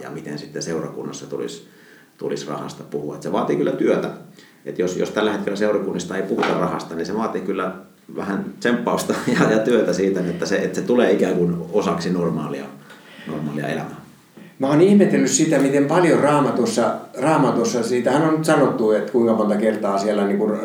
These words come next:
Speaker 2: rahasta on puhuttu, mutta olen sitä niinku hämmästellyt, koska, koska sehän osuu niinku nykyaikaan. Nykyaikahan on niinku,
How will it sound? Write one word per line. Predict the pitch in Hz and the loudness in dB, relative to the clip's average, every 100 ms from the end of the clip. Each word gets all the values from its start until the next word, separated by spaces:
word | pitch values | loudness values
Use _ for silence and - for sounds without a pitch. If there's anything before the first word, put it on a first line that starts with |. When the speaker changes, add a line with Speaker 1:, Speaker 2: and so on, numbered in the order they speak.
| - | -4
Speaker 2:
rahasta | 110 107 104 110 | -2 -2 -2 0
on | 101 | 2
puhuttu, | 135 120 - 98 | 2 2 0 -2
mutta | 202 202 190 | 0 0 2
olen | - 147 131 | 2 4 4
sitä | 156 160 143 | 2 2 2
niinku | 143 147 | 2 2
hämmästellyt, | 175 185 151 110 120 117 120 | 2 4 2 0 0 2 2
koska, | 113 123 - 123 120 - - - - - - | 0 -2 0 -2 -2 -12 -20 -20 -20 -20 -14
koska | - 135 - | -4 -2 0
sehän | 131 151 135 | 2 2 4
osuu | 135 135 135 | 2 2 4
niinku | 135 139 | 4 4
nykyaikaan. | 147 165 160 123 113 117 113 123 - | 4 4 6 6 6 4 2 2 0
Nykyaikahan | 151 165 147 113 104 101 110 | 2 4 6 4 4 4 6
on | 117 110 | 6 6
niinku, | 107 117 107 107 | 4 4 2 -2